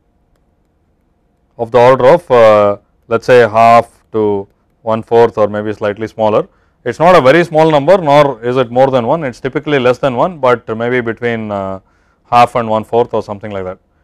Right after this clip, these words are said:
Okay. So, this G M B, the transconductance from the back gate or the bulk, can be a significant fraction of G M. In some cases, this is actually used, uh, for useful functions in circuit design,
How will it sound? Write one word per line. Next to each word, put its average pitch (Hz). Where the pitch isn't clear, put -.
Okay. 170
So, 123
this 117
G 143
M 156
B, 147
the 117
transconductance 139
from 131
the 113
back 113
gate 127
or 117
the 110
bulk, 131
can 127
be 123
a 117
significant 127
fraction 113
of 107
G 101
M. 175
In 123
some 160
cases, 170
this 151
is 127
actually 135
used, 135
uh, 135
for 120
useful 131
functions 120
in -
circuit 113
design, 131